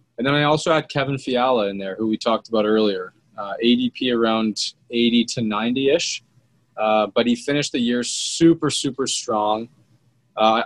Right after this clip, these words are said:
I see this guy as a seventy to eighty point player, and he's gonna have the help of Kaprizov and maybe even a Rossi on that top power play.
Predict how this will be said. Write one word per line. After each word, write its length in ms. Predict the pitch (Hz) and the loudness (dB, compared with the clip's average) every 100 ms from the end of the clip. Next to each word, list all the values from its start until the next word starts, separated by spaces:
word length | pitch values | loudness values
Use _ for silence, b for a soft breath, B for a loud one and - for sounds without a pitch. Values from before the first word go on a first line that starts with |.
| 135 | -2
I 100 | 135 | -2
see 220 | - 143 | -2 -2
this 180 | 139 - | -2 -2
guy 260 | 127 123 | 0 2
as 140 | 120 113 | 0 -2
a 40 | |
seventy 680 | - - 123 123 120 120 120 | -4 -2 -2 -2 -2 -2 0
to 280 | - 101 110 | -2 -2 0
eighty 200 | 117 113 | 0 -2
point 340 | - 117 113 | -2 -4 -4
player, 440 | _ 113 113 139 | _ -2 2 2
and 100 | 175 | 2
he's 120 | 139 - | -2 -2
gonna 200 | 123 110 | -2 0
have 240 | 113 110 | -2 0
the 80 | 104 | -2
help 280 | 120 113 113 | 0 0 -2
of 160 | 104 | -8
Kaprizov 840 | - 113 113 127 120 127 127 139 131 | -2 -2 -2 -4 -2 0 2 0 0
and 120 | 117 | 0
maybe 300 | 120 120 120 | 0 0 0
even 240 | 117 113 | -2 -4
a 80 | 104 | -6
Rossi 640 | 95 98 101 120 143 147 | -4 0 0 0 0 0
on 160 | 131 113 | 0 -4
that 240 | 110 104 | -6 -8
top 320 | - 110 101 - | -2 -2 -2 -2
power 240 | 104 120 | 0 0
play. 320 | - 143 190 | 4 4 4